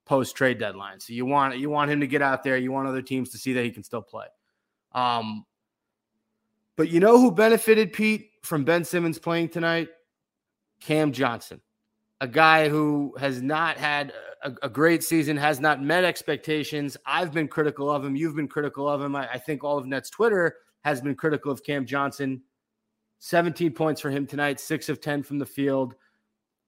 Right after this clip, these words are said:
Ben Simmons would walk the ball down the court, put it between his legs, and he'd set a pick for Cam Johnson. I don't think he, Cam Johnson is used to getting that service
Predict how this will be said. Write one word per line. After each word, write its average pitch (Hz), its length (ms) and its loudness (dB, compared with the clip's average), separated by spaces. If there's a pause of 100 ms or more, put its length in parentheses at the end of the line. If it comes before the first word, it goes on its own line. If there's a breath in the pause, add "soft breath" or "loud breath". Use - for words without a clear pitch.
Ben 202 300 2
Simmons 185 540 2
would 156 160 -2
walk 165 320 2
the 190 60 2
ball 165 260 2
down 156 260 0
the 156 80 0
court, 151 380 -2
put 165 120 0
it 160 80 -2
between 170 380 -2
his 139 160 -2
legs, 151 320 2
and 135 140 -4
he'd 147 120 -2
set 151 200 0
a 139 40 2
pick 139 240 -6
for 135 120 -8
Cam 123 260 -6
Johnson. 117 400 -6 (300 soft breath)
I 180 100 4
don't 180 160 4
think 170 200 2
he, - 220 -12
Cam 165 220 -2
Johnson 151 460 0
is 131 240 -4
used 147 320 -2
to 147 100 4
getting 131 380 0
that 127 180 -6
service 117 560 -8